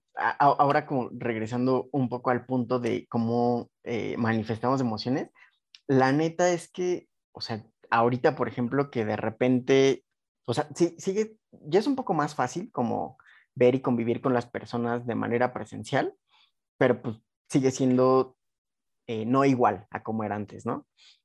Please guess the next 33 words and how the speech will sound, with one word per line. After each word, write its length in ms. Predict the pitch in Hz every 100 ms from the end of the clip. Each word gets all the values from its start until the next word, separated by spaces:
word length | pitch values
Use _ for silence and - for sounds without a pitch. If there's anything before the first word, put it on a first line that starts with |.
| -
Entonces, 520 | 131 123 127 147 147
este, 280 | 117 113 101
o 40 | 107
sea, 160 | 120
por 120 | 120
ejemplo, 220 | 117 127 123
yo 140 | 127
no 220 | 131 135
conectaba, 760 | 131 131 - 113 117 127 127 -
pero 140 | 117
en 100 | 110
lo 60 | 107
absoluto, 560 | - 110 117 117 165
con, 480 | - 113 101 101 104 _ _ _ _
con 140 | 117
las 120 | 110 104
videollamadas. 680 | 110 107 107 117 120 101
O 40 | 107
sea, 280 | 110 107 - _ _ _ _ -
yo 100 | 131
empecé 220 | 147 143
a 20 |
hacer 140 | 143 147
videollamadas 560 | 135 104 101 110 131
hasta 200 | 123 -
que 140 | - -
cayó 240 | 98 110
la 140 | 110 110
pandemia. 460 | 104 113 110 107 _ _ - _ _ _ _
Y 160 | 160 131
ahorita, 320 | 123 123 127
por 120 | 120
ejemplo, 460 | 123 120 135 156